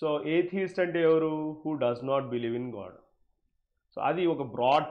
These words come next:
టర్మ్ covering all these people. Have been lazily painted by the Islamists. So ఏం-, ఏమని? Liberals and seculars అని చెప్పి లేబుల్ చేయడం జరిగింది. Despite the fact that, uh, many believing in practicing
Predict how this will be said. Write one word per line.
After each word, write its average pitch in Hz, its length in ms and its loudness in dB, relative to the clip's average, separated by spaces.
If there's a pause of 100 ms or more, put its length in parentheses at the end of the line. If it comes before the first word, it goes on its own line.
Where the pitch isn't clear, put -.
టర్మ్ 110 260 -4 (380)
covering 139 300 2
all 120 380 0
these 110 180 -10 (120)
people. 98 280 -18 (880)
Have 147 220 4
been 165 240 2
lazily 175 360 2 (100)
painted 147 380 2
by 131 140 4
the 147 160 0
Islamists. 101 540 -12 (240)
So 147 100 -2
ఏం-, 147 340 -6
ఏమని? 143 600 -2 (440)
Liberals 151 580 0
and 147 180 -4
seculars 123 540 -4
అని 113 180 -8
చెప్పి 151 500 -8
లేబుల్ 113 480 -4
చేయడం 107 320 -8
జరిగింది. 101 420 -12
Despite 143 380 0
the 156 220 0
fact 139 280 0
that, 139 220 2
uh, 127 240 2 (400)
many 139 240 -2 (100)
believing 135 320 -4
in 131 160 -6
practicing 120 480 -6